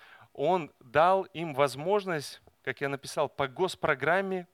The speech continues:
<laughs> поселиться всем воинам вокруг его дворца. И они жили рядом. Итак, Урия и Версавия после свадьбы поселились рядом с дворцом своего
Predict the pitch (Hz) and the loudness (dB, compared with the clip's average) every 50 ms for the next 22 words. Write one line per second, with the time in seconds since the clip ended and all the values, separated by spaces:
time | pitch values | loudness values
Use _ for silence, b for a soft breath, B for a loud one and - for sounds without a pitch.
0 | _ - - - - - _ - - - - - _ - 156 147 - - 160 151 | _ -8 -8 -8 -8 -14 _ -20 -20 -20 -20 -14 _ -2 -2 -2 0 -6 -6 -6
1 | 160 202 208 202 - - 170 147 127 113 - _ - - - - 170 175 170 151 | -4 -6 -6 -6 -4 0 2 2 2 0 -4 _ -14 -14 -10 -6 -4 -4 -4 -6
2 | 127 123 151 180 202 196 185 151 123 120 - - - - - 202 202 - - 175 | -8 -4 -4 -2 -2 0 -2 -4 -4 -6 -6 -6 -6 -4 -4 -6 -6 -6 -6 -4
3 | 151 147 135 123 135 143 139 - - 180 175 151 127 - _ _ _ _ _ _ | -4 -4 -2 0 -2 -2 -2 0 2 2 2 2 2 -2 _ _ _ _ _ _
4 | _ _ _ _ _ _ - _ _ _ _ _ _ _ _ _ - - 139 139 | _ _ _ _ _ _ -20 _ _ _ _ _ _ _ _ _ -10 -6 -4 -4
5 | 156 160 147 147 165 156 151 151 156 160 165 151 127 107 101 113 _ _ _ _ | -4 -4 -4 -4 -6 -4 -2 0 2 4 4 4 2 -2 -6 -8 _ _ _ _
6 | _ _ _ _ B B B B B B B B B B B - 139 - - 196 | _ _ _ _ B B B B B B B B B B B -8 -8 2 4 6
7 | 202 202 190 - - _ _ _ - 160 185 214 214 214 196 175 156 139 143 - | 6 6 2 -4 -14 _ _ _ -6 -4 -2 0 2 2 4 4 2 2 -2 -6
8 | _ _ _ - 147 139 139 156 143 - - - 170 175 185 175 170 151 127 117 | _ _ _ -8 -6 -4 -4 -4 -4 -4 0 2 2 2 2 2 0 -2 -2 -4
9 | - _ _ 151 156 - - 143 135 - - - 147 160 170 147 143 135 - 143 | -8 _ _ -6 -6 -4 -6 -6 -8 -8 -2 0 0 0 0 -2 -8 -6 -6 -6
10 | 131 - - 135 135 151 160 151 135 123 - - 135 143 143 131 135 120 113 - | -6 -6 -8 -10 -10 -10 -8 -8 -8 -8 -8 -4 -2 -2 0 0 -2 -4 -4 -8
11 | _ - 113 110 110 123 127 - - - 151 147 147 143 127 B B B B B | _ -16 -16 -8 -6 -6 -6 -6 -6 -2 0 0 0 0 -2 B B B B B
12 | B B B B B - - - 127 127 131 127 120 139 139 135 131 123 | B B B B B -16 -10 -4 -2 0 0 0 -2 -2 0 0 -2 -4